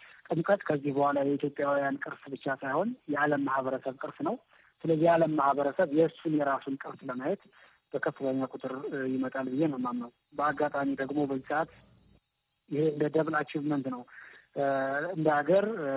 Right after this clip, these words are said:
ክቡር ጠቅላይ ሚኒስትራችን የኖቤል፣ እ፣ የሰላም ሽልማት ያገኙበት ከመሆኑ አንጻር በተለይ ምድረ ቀደምት ወይም ኢትዮጵያ፣ እ፣ በተለይ የቱሪዝም ሀብቷ በከፍተኛ ደረጃ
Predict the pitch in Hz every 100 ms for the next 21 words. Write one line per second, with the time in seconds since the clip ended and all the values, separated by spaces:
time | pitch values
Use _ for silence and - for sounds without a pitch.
0 | 135 - 143 143 139 139 139 139 - 139
1 | 131 - 185 165 135 131 147 139 143 131
2 | 139 135 123 123 123 123 _ _ _ -
3 | 139 143 139 135 135 135 139 131 131 131
4 | 131 123 131 - _ - 131 123 131 127
5 | 131 262 269 262 147 - _ - - 143
6 | 339 139 147 139 131 135 135 139 139 131
7 | 127 131 143 127 127 127 123 165 196 -
8 | - 131 131 147 147 147 - 160 143 143
9 | 135 131 - 180 220 - - 151 - 175
10 | - 170 151 143 139 135